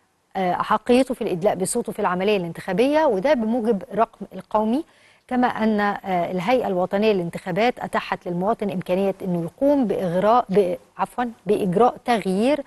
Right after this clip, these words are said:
لمركز الاقتراع اللي هيدلي فيه بصوته في الانتخابات الرئاسية، بس بشرط أنه يكون داخل نطاق موطنه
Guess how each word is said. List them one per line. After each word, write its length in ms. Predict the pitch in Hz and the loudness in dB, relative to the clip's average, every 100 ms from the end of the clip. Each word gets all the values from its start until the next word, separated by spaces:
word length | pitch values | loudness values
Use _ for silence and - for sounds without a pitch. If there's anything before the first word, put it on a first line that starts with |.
| - - - - | -16 -20 -20 -10
لمركز 500 | 170 202 240 220 175 | -2 0 0 -2 -4
الاقتراع 600 | 170 - 190 196 240 269 | -4 -4 0 4 4 4
اللي 140 | 185 170 | 0 -2
هيدلي 280 | 180 170 180 | -2 -4 -4
فيه 160 | 220 | -4
بصوته 420 | 175 - 247 233 208 | -4 -2 -2 -2 -4
في 100 | 180 | -6
الانتخابات 580 | 165 160 185 175 - | -6 -6 -2 -2 0
الرئاسية، 560 | 165 160 180 254 262 277 - _ - | -2 -2 0 2 4 2 -2 _ -2
بس 300 | 220 311 - | 2 2 0
بشرط 480 | 233 220 - 233 226 - | -2 -2 0 0 0 -4
أنه 180 | 226 226 190 | -4 -2 -4
يكون 400 | - 233 233 226 _ - | -2 0 0 -2 _ -4
داخل 600 | 185 247 294 - 277 254 - | 2 4 2 0 -2 -2 -4
نطاق 540 | 190 196 226 233 - - | -4 -2 0 0 -2 -10
موطنه 500 | 190 180 - 220 208 | -4 -4 -2 -2 -2